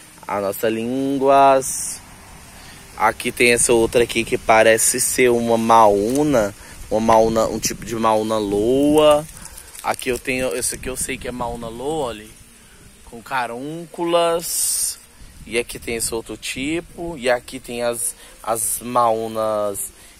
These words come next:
espanholas que eu plantei com vocês aqui no canal. Olha aí pra vocês verem tanto que estão lindas. Estão bem, bem lindas, né, pessoal?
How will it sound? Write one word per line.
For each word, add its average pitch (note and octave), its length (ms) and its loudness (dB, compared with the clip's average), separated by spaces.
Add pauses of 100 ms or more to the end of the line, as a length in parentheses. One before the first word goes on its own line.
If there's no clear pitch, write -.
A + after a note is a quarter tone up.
espanholas A#2 960 0
que - 100 -10
eu A2 60 -6
plantei A2 440 -6
com C3 360 -4
vocês A#2 560 -8
aqui G#2+ 280 -10
no G2+ 140 -12
canal. A2 1000 0 (640)
Olha A2 160 -2
aí A#2+ 60 -4
pra A2+ 160 -4
vocês A2 280 -8
verem A2 140 -8
tanto A2+ 180 -6
que - 80 -10
estão A2 300 -4
lindas. B2+ 920 -2 (520)
Estão B2+ 320 -6
bem, D#3+ 460 0 (920)
bem F3 260 0
lindas, C3 480 -2
né, C#3+ 160 0
pessoal? B2+ 500 0